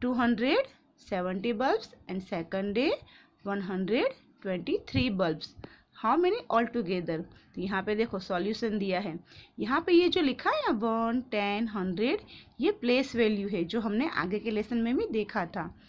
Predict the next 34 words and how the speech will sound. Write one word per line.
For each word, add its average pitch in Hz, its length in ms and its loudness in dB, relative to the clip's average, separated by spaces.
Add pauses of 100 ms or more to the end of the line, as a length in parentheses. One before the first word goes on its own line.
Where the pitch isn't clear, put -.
(280)
ओके, 220 240 -2
तो 440 120 0
ये 311 140 4
प्लेस 240 380 2
वैल्यू 190 300 0
है, - 60 -2
उसका 254 320 0 (1080)
सिर्फ - 200 -2
आपको 403 260 0
समझने 240 460 0
के 240 120 -4
लिए 214 160 2
यहाँ 202 320 -2
पे 196 60 -4
रखा 175 260 -4
है। 170 200 -8 (540)
ओके, 294 240 0 (1120)
चलो, 170 240 -2
तो 170 120 -6
यहाँ 202 360 -2
पे 285 140 0 (880)
bulb 208 440 4 (500)
made 185 380 0 (260)
one, 220 240 2 (560)
uh, 180 240 -6
on 202 280 2
first 247 340 0
day 226 140 2 (160)
two 240 100 -2
hundred 220 340 -2
seventy 180 540 -2 (840)
and 190 300 -2
bulbs 226 360 0
made 277 340 2